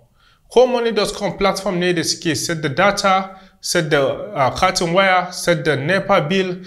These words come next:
da sauransu. Ku garzaya comoney dot com domin ku ga abubuwan da suke yi, amma a Najeriya su kaɗai suke aiki.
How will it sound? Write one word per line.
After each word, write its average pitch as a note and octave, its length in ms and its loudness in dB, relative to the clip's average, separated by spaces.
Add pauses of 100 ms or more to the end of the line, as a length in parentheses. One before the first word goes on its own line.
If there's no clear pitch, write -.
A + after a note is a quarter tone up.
(280)
da A#2+ 280 4
sauransu. A#2+ 680 0 (640)
Ku B2+ 100 -2
garzaya F3 640 4
comoney E3+ 360 -2
dot D3+ 200 -2
com F#3 320 0
domin C#3+ 320 -2
ku C3+ 100 -10
ga C3+ 200 -2
abubuwan C#3 400 -2
da A2+ 60 -4
suke - 260 -6
yi, G#2 320 -4 (320)
amma B2+ 640 0 (300)
a C3 80 -6
Najeriya A#2+ 640 2
su - 240 -4
kaɗai C#3+ 340 0
suke A#2 520 -2
aiki. - 520 -8